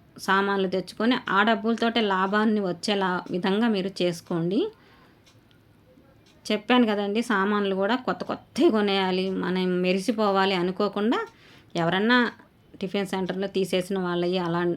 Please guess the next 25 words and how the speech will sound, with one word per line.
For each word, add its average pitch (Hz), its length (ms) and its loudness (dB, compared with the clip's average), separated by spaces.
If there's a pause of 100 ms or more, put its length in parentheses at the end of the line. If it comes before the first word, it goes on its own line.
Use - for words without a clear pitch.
ఉంటాయి 180 280 0
కాబట్టి, 185 380 -2
తక్కువ 214 440 -2
రేట్లో 185 360 0
వస్తాయి 175 340 -4
కాబట్టి 180 500 -4 (420)
అవి 196 200 2
మీరు 214 260 4
తీసుకొని 202 520 -2
చక్కగా 196 520 -4
బిజినెస్ 190 500 -2
చేసుకోండి. 185 500 -2 (400)
తర్వాత 175 400 -2
కొన్ని 208 300 0
రోజులు 220 280 2
పోయిన 220 300 -2
తర్వాత 196 440 -4
మనం 202 260 2
సెట్ 180 360 -2
అయిన 208 180 2
తర్వాత 185 400 -4
కావాలంటే 175 720 0
కొత్తవి 190 380 -4
కొనుక్కోవచ్చు. 190 760 -4 (460)
ఇంకా 240 400 4